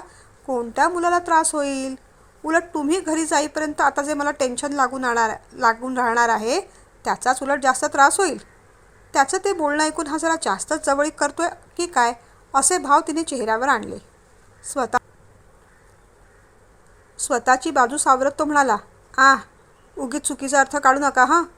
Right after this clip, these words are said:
तुमच्या ओळखीचं तुम्हाला कोण न्यायला येणार असेल तर ठीक आहे,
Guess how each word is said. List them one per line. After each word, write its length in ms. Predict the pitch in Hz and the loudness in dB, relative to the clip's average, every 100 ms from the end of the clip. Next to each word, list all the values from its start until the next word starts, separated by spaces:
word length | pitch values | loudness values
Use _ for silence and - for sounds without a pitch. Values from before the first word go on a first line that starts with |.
| _ _ - | _ _ -14
तुमच्या 260 | 269 247 294 | -10 0 4
ओळखीचं 400 | 262 254 277 311 | 4 2 -2 -4
तुम्हाला 340 | 302 262 269 | -2 0 2
कोण 240 | 285 294 285 | 2 0 0
न्यायला 280 | 247 247 277 | 0 2 2
येणार 240 | 277 285 | 4 2
असेल 220 | 294 311 | 2 -2
तर 80 | 320 | -4
ठीक 340 | 320 359 349 | -2 -2 0
आहे, 80 | 214 | -4